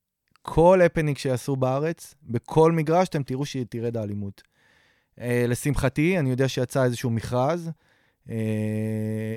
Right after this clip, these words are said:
קצת נעצר בגלל כל מיני בירוקרטיה של משרד הספורט, אבל אני מאחל שיהיו יותר הפנינגים במשחקים.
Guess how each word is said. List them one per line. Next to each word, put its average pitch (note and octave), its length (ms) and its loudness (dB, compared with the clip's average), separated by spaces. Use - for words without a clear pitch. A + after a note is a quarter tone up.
קצת - 280 0
נעצר C#3+ 360 2
בגלל B2 240 0
כל C3 140 -4
מיני B2 240 0
בירוקרטיה A2+ 500 -4
של A2+ 180 -8
משרד A2 320 -6
הספורט, D3+ 500 -4
אבל A#2 240 0
אני A#2+ 160 0
מאחל A#2+ 280 0
שיהיו C3 200 -2
יותר A#2+ 240 0
הפנינגים A2+ 640 -2
במשחקים. G2+ 1040 -6